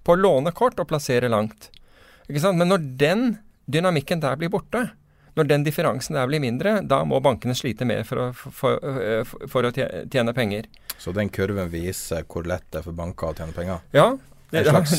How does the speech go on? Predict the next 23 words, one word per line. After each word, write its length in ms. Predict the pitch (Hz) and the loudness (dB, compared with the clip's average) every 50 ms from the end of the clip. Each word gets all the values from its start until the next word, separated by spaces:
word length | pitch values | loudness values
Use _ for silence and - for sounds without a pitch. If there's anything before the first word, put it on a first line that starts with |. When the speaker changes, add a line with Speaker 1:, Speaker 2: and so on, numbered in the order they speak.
| 151 | 2
Speaker 1:
ja, 80 | 147 143 | 4 4
Speaker 2:
altså 160 | 135 - 143 | 4 4 4
Speaker 1:
ja. 60 | - - | 2 4
Speaker 2:
carry 220 | 123 107 98 90 | 4 4 4 4
traden 300 | - 87 85 80 78 78 82 | 0 -2 -6 -6 -8 -4 2
da. 20 | 160 | 4
Speaker 1:
Ja, 60 | 180 240 | 4 4
det 140 | 240 165 147 | 4 2 0
er 160 | 165 160 139 | 0 2 2
helt 180 | 143 160 175 - | 2 2 2 0
riktig. 220 | 147 - - 143 143 101 | -2 -2 0 0 0 0
Speaker 2:
Intern 240 | 98 107 101 92 90 | 0 0 -2 -2 -2
carry 140 | - 92 87 | -4 -2 -2
Speaker 1:
Og 60 | 151 170 | -2 -2
så 60 | - | 0
Speaker 2:
trade. 80 | - 175 | 0 0
Speaker 1:
det 80 | 151 | 2
fantastiske 640 | - 226 220 - - 156 - - 185 165 - 185 180 | 2 -2 -2 0 -2 -2 -2 -2 -4 -4 -2 -2 -2
med 140 | 185 180 170 | 0 0 0
denne 220 | 165 160 160 165 160 | 0 0 0 0 0
her 180 | 160 151 151 156 - | 0 0 -2 0 0
carry 180 | 151 120 117 123 | 0 0 0 0
traden 460 | - - 156 147 147 170 226 262 | 0 0 0 0 0 0 0 -2